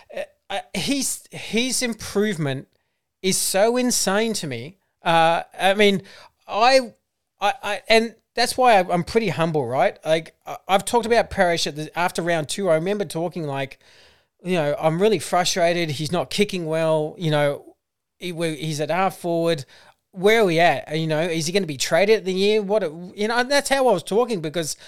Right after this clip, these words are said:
I got so frustrated and, and I didn't know what we we're gonna do with him. And to see now, <laughs> ten weeks later, having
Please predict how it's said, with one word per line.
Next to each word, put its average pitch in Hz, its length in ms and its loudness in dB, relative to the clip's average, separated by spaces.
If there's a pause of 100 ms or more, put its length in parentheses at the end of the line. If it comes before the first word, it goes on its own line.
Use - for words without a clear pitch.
(140)
I 170 120 0
got 180 160 0
so 220 540 4 (200)
frustrated 156 720 2
and, 143 300 -6 (360)
and 156 220 -2
I 160 80 2
didn't 190 160 -2
know 170 80 2
what 160 260 -2
we 208 80 2
we're 170 40 0
gonna 165 180 -2
do 165 220 -2
with 170 100 -2
him. 135 300 -6 (500)
And 196 420 0
to 208 200 -2
see 240 440 -2
now, 180 500 0
<laughs> - 40 -12
ten 196 340 -2
weeks - 380 -4
later, 165 500 -2 (520)
having 214 540 2